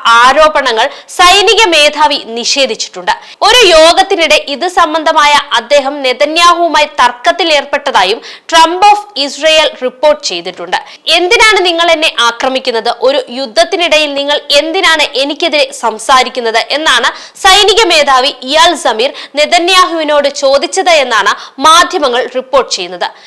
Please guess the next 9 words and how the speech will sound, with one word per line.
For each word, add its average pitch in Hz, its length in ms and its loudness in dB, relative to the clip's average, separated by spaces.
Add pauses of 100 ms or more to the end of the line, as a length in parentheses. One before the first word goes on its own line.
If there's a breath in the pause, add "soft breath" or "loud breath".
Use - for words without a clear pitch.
(280 loud breath)
ഞങ്ങൾ 453 280 4 (120)
നിങ്ങളുടെ 415 480 2
പദ്ധതികൾ 302 560 -2
അംഗീകരിക്കില്ലെന്ന്, 302 1160 -2
നിങ്ങൾ 294 260 -2 (240)
രാജിവെക്കുമെന്ന് 302 1160 0
ഓരോ 320 320 6 (140)
തവണയും 302 340 0 (100)
ഭീഷണിപ്പെടുത്തുന്നത് 277 1000 -2